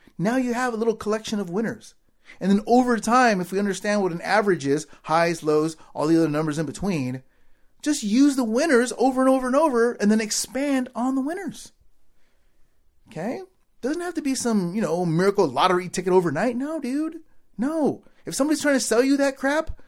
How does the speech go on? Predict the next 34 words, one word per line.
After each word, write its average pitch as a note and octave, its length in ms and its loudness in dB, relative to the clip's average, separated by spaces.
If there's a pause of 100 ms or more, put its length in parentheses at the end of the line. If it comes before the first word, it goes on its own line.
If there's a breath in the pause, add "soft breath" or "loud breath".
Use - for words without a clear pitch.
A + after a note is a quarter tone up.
(680 soft breath)
dude, - 400 -2
that's G3+ 140 -2
probably B3+ 280 2
a G#3 60 0
huge G#3 260 2
reason G#3+ 320 0
why, A#3 380 0
like, F3 300 0 (280)
we F3+ 160 0
got G#3 140 6
suckered G#3+ 420 0
into F#3 300 2
whatever G#3 440 4
in G3+ 60 4
the E3+ 80 -2
first G#3 240 4
place, - 340 -12 (300)
right? A3 280 -4 (1400 loud breath)
Which D3 120 -10
is D#3+ 100 -2
why, G3+ 360 4
you F#3+ 160 0
know, D3+ 160 2
I'm D#3 80 -2
sure F#3 180 -2
a G3 40 2
lot F#3+ 160 4
of D#3 100 -2
diet F3 340 2
people F3+ 300 0
are E3+ 40 0
gonna E3 140 -4
hate E3+ 240 -4
me. - 220 -18